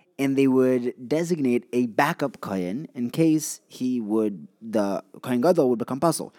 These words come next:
Rav Yehuda said they would even set up a backup wife in case his wife passed away and the Kohen Gadol needs to be married on Yom Kippur.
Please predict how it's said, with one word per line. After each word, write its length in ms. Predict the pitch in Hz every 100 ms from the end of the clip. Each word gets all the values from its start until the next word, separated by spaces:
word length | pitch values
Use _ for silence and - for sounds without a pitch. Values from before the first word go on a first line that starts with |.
| - -
Rav 80 | 107
Yehuda 220 | 151 208
said 160 | 190 160
they 80 | 147
would 140 | 143
even 400 | 139 180 160 156
set 200 | 143 143
up 140 | 143 135
a 60 |
backup 400 | 123 127 131 110 -
wife 520 | 202 185 - - - _ _ -
in 120 | 131
case 420 | 123 117 - - _ _ _ _ _
his 240 | 123 104
wife 260 | 131 175 -
passed 280 | 104 98 -
away 180 | 90
and 180 | 78 98
the 60 | 104
Kohen 180 | 113 110
Gadol 200 | 107 107
needs 160 | 107
to 80 | -
be 60 | 156
married 300 | 202 170 127
on 120 | 123
Yom 80 | 147
Kippur. 320 | 185 -